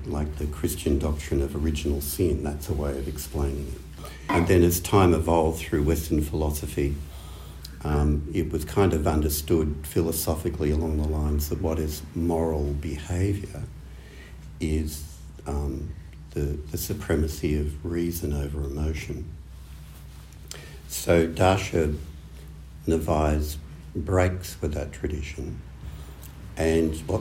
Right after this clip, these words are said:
what she is basically saying is that emotion and, and our emotional life and the way that we regulate our emotions is actually the basis for our, for our moral behaviour. So how we manage,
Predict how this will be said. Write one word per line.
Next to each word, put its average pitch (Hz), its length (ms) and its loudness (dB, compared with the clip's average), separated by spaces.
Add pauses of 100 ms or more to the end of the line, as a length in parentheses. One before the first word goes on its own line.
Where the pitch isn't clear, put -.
what 92 180 0
she - 140 -2
is 78 140 0
basically 82 560 0
saying 78 560 2
is 80 320 0
that 80 140 0
emotion 82 760 0 (640)
and, 76 320 0
and 76 160 0
our 76 140 4
emotional 80 480 0
life 80 380 -4
and 73 100 2
the 73 60 0
way 76 200 2
that 73 200 -2
we 73 160 -4
regulate 76 720 0
our 71 140 -2
emotions 73 580 -4
is 73 160 -4
actually 73 300 -4
the 76 140 -4
basis 73 520 -2
for - 180 -8
our, 76 680 -6 (340)
for - 160 -2
our 73 120 4
moral 76 460 2 (120)
behaviour. 76 580 -2 (1040)
So - 180 -6
how 78 140 0
we 73 120 4
manage, 73 540 2